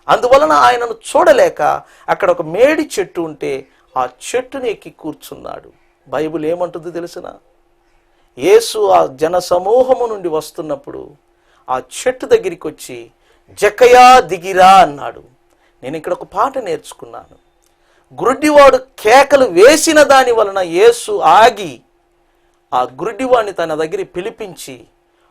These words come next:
వాడికి సహాయం చేసి పంపించాడు. కానీ ఇక్కడ జక్కయ్య కేకలు వేయలేదు, జక్కయ్య యేసు అని పిలవలేదు, "జక్కయ్య, యేసు,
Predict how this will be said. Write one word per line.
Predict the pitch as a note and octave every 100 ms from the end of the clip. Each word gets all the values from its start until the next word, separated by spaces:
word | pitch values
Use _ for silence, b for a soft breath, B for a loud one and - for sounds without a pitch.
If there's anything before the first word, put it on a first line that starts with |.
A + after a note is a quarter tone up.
| _ -
వాడికి | B2+ C3 -
సహాయం | - C#3+ - G3 A#3+ B3 -
చేసి | E3+ D#3 C#3+
పంపించాడు. | C3+ C3+ C3+ C3+ C3 - A2+ - _ _ _ _
కానీ | C3 D3+ F3
ఇక్కడ | F3+ F#3+ F#3 F#3 F3+
జక్కయ్య | C3+ D3 F3+ - G3+
కేకలు | G3+ - F#3+ A3 A3 F#3
వేయలేదు, | D#3+ D3 C3 A#2+ - _ _ _ _ _ _ _ _ b b b b
జక్కయ్య | - F#3+ A#3+ A#3 A3+
యేసు | G3 B3 B3 C4
అని | B3+ B3+
పిలవలేదు, | B3 B3 B3+ A#3 A3+ - - _ b b b C#3
"జక్కయ్య, | A#3 A#3+ C#4+ C#4+ D4 C#4+ G3 - _ _ _ _ _
యేసు, | G#3+ C#4+ D4 - D#4+ D#4 C#4+ -